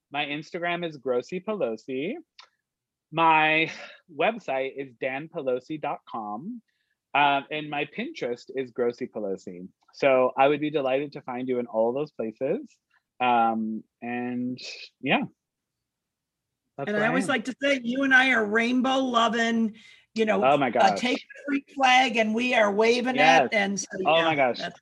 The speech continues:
Speaker 1: Color explosion. And, and I love Pinterest because I get to share all these other things that ex-, excite me. And I have all these boards about rainbows and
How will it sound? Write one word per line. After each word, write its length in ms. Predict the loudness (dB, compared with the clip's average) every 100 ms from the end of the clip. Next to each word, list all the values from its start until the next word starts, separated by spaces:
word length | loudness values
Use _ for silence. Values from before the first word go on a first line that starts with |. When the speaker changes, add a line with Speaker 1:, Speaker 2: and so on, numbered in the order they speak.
| -10
Speaker 1:
Color 340 | -2 2 2
explosion. 680 | 0 -6 -6 -4 -4 -6 -8
And, 160 | -10 -14 _ -4
and 120 | 0
I 60 | 2
love 200 | 2 2 -2
Pinterest 360 | -6 -6 -8
because 220 | -8 -8 -4
I 80 |
get 160 | -4 -4
to 80 | -6
share 300 | 0 -2 -2 -4
all 200 | -2 0
these 160 | -2
other 240 | -4 -6 -8 -6
things 260 | -4 -4
that 120 | -4
ex-, 160 | -4 -6 -10
excite 420 | -8 -4 -4 -2
me. 300 | -6 -6 -6
And 120 | -6
I 120 | -4
have 160 | -2 0
all 60 |
these 180 | 0 -2 2
boards 360 | 2 2 0
about 200 | -4 -6 -4
rainbows 560 | -4 0 2 2 0
and 180 | -6 -12